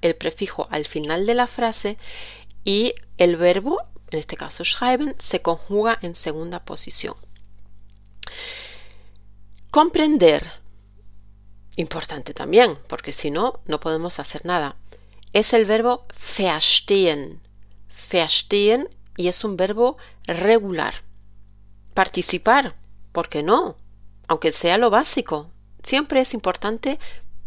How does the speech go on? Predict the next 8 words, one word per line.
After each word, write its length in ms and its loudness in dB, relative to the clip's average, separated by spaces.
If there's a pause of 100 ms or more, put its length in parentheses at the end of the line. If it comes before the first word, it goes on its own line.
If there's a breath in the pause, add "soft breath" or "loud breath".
(120)
participar. 800 0 (440 soft breath)
En 120 2
este 220 -6
caso 260 -6
en 60 -6
alemán 320 -2
sería 320 0 (560 loud breath)
teilnehmen. 1700 2